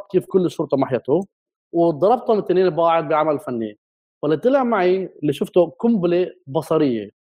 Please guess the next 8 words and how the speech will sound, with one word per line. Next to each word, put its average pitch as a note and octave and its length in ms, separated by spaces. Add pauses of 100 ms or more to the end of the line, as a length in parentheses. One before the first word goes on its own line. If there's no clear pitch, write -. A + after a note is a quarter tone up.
(760)
أو F#3 200
بشكل D3+ 460
عام F#3 340
صوت G#3 420 (440)
الشعب F#3+ 520
وصوت F3+ 460
الدولة D#3 640
كلها، A#2 360